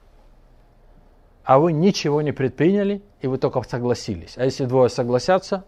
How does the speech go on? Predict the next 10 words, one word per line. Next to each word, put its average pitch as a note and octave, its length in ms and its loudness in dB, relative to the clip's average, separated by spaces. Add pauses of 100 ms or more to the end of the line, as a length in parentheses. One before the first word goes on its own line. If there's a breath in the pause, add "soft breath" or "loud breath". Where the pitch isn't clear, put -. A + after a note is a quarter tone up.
будет A#2+ 280 -4
им A2 140 -4
все, - 420 0
о A#2+ 60 -4
чем C3+ 240 -10
согласятся. - 640 -12 (2250 soft breath)
В F#3+ 60 8
общем-то, G3+ 320 8
видите, A3 260 10
несложно. D3+ 600 6